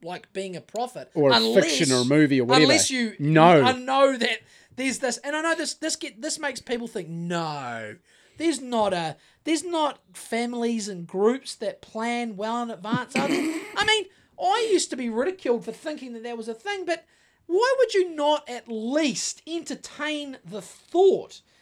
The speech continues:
Speaker 1: that there very well could be groups that, unlike your human, average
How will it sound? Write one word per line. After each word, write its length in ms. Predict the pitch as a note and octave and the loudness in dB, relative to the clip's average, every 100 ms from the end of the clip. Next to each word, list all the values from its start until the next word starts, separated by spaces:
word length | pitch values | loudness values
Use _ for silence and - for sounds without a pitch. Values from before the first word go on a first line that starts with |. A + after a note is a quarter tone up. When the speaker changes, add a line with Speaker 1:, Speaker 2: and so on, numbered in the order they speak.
| _ _ - | _ _ -6
Speaker 1:
that 200 | D#4 - | -6 -2
there 200 | E4 C#4 | -2 -2
very 380 | A3+ D4+ E4 D4+ | -2 0 0 -2
well 440 | A#3+ B3 A#3+ A#3 | -4 -4 -4 -6
could 240 | - E4+ E4+ | -6 -8 -6
be 120 | B3+ | -14
groups 540 | F3+ G#3 F#3+ F3 - - - - - | -8 -2 -2 -4 -10 -18 -20 -20 -2
that, 140 | G4+ - | -2 0
unlike 580 | E4 G4 F#4+ F4 D#4+ - | -2 0 2 2 0 -6
your 220 | C4+ B3+ | -4 -4
human, 960 | A3+ - D4+ D#4+ D4+ C#4 A#3+ G#3 F3+ E3+ _ _ _ _ _ A#3+ | -4 -4 -2 0 0 -4 -4 -8 -12 -14 _ _ _ _ _ 0
average 480 | C#4+ C#4 C4+ F#3+ | 0 0 -4 -8